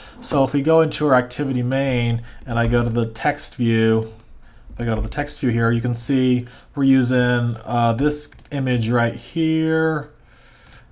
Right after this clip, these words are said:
And that's not exactly what we want. We want like a plus icon or what's going on there? Not sure, huh? Not sure what's going on there. But anyways, so what we wanna do is we wanna change that icon. So let's go ahead and do this. Let's,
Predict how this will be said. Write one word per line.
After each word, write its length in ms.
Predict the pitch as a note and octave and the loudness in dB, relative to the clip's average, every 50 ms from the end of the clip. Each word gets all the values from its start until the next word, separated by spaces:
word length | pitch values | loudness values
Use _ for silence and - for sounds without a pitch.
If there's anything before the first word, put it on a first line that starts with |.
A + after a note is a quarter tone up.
| - - | -14 -10
And 360 | C#3+ C#3 C3+ C3+ C3+ C3 B2+ | -6 -4 -4 -2 -2 -2 -2
that's 220 | B2+ B2+ B2+ - D#3+ | -2 -2 -2 -4 -4
not 220 | D#3+ D#3 D3+ D3+ | 0 0 0 0
exactly 680 | C3+ B2 B2 C3+ C3+ C3 B2+ C3 - - C#3+ C3+ C3 B2+ | 0 0 0 2 4 4 4 2 0 -2 -2 0 0 2
what 500 | B2+ B2 A#2 A#2+ A#2+ A#2+ A2+ - - - | 2 0 0 0 0 0 0 -2 -4 -6
we 300 | A2+ A2+ A2+ A2+ A2 A2 | -4 -2 0 2 2 2
want. 540 | G#2+ G2+ G2+ G#2+ A2 A2 A2 A2 - - - | 0 0 -2 -2 -2 -2 -2 -4 -6 -6 -4
We 60 | D3+ | -4
want 180 | D3 D3+ D3 - | -2 -2 -2 -2
like 140 | C#3+ C3 - | -4 -4 -4
a 60 | A#2 | -6
plus 440 | - - - - B2 A#2+ A#2+ - - | -10 -8 -4 -2 -2 -2 -2 -2 0
icon 580 | G#2+ G2 G2+ G2 - - G#2+ F#2+ F#2+ F#2+ F#2+ | 0 0 0 -2 -4 -6 -6 -4 -4 -4 -6
or 160 | F#2 F#2 F#2 F2 F2+ G#2+ | -6 -8 -10 -10 -12 -14
what's 160 | A2+ - - | -14 -14 -14
going 160 | G#2+ G#2+ G#2 | -14 -12 -10
on 140 | G2 F2+ F2+ | -10 -10 -10
there? 300 | F2+ E2+ D#2+ - - - - - | -10 -12 -12 -14 -14 -16 -16 -16
Not 120 | G#2+ - - | -16 -16 -14
sure, 300 | - - - - - - - - _ _ | -14 -14 -14 -14 -16 -18 -20 -20 _ _
huh? 220 | - G2+ E2+ D#2+ - - - _ _ _ - _ _ _ _ _ _ - - _ - - - - - - - - _ - | -12 -12 -12 -12 -14 -18 -20 _ _ _ -20 _ _ _ _ _ _ -20 -20 _ -20 -20 -20 -20 -20 -20 -20 -20 _ -14
Not 140 | A2+ G2 | -12 -10
sure 140 | - - A#2 | -8 -8 -8
what's 100 | G2 - | -8 -6
going 140 | D3+ D3+ D3+ | -6 -6 -4
on 100 | D#3 D3 | -4 -2
there. 180 | C#3 C3+ B2 - - - - - - - - | -2 -4 -4 -6 -10 -16 -16 -16 -16 -14 -6
But 120 | - D3+ D#3+ | -2 0 0
anyways, 420 | E3+ E3 D#3 D3 C#3 C3+ - - - - - | 2 2 2 2 2 0 -2 -6 -12 -20 -18
so 260 | - - - E3+ D#3+ | -8 0 2 4 4
what 140 | D#3 D#3 D#3+ | 6 4 4
we 80 | E3 E3+ | 4 2
wanna 160 | F3 E3 E3 | 2 0 2
do 140 | E3 F3+ F3 | 2 2 2
is 120 | D3+ - | 2 0
we 60 | D#3+ | 0
wanna 160 | E3+ D#3 C#3 - | 0 0 0 -2
change 540 | - - - - - E3 E3 D#3+ D#3 C#3+ | -4 -6 -6 -6 -6 -4 -4 -4 -4 -2
that 160 | C#3+ D3 C3+ C3 | 0 2 4 4
icon. 440 | B2+ B2 B2 - B2 G2 F#2 G2+ | 4 4 2 0 -4 -4 -4 -6
So 160 | - - C#3 C#3+ | -6 -4 -2 0
let's 220 | E3 D#3+ - - | 0 0 -2 0
go 100 | F3+ E3+ | 0 2
ahead 140 | D#3 D#3 D#3 | 2 2 2
and 80 | C#3+ | 2
do 100 | C3+ B2+ | 0 0
this. 200 | C3 - F#2+ - | 0 0 -2 -4
Let's, 260 | D3+ D3+ D3 - - | -4 -4 -6 -8 -10